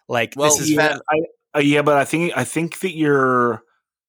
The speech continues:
Speaker 3: okay, I think if you compare this against, like, even Victim in Pain or, like, any Youth of Today, like,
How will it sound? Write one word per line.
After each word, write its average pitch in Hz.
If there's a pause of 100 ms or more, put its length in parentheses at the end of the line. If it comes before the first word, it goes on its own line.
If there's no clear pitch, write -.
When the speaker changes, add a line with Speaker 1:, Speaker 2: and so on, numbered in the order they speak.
(540)
Speaker 3:
okay, 127
I 110
think 160
if 175
you 214
compare 160
this 110
against, 107
like, 98 (420)
even 143
Victim 139
in 160
Pain 120 (360)
or, 113
like, 101
any 143
Youth 156
of 151
Today, 139 (320)
like, 110